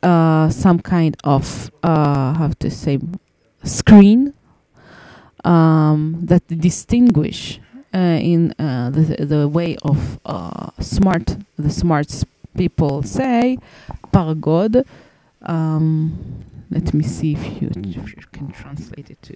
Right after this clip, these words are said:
English. פרגוד. Screen, yes, curtain, screen.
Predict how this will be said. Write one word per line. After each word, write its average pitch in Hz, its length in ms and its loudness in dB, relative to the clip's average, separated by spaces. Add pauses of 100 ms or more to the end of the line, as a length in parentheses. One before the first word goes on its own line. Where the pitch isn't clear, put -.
(120)
English. 175 720 -18 (100)
פרגוד. - 1080 -20 (1700)
Screen, 330 600 -4
yes, 262 500 -8
curtain, 208 500 -8
screen. 202 720 -6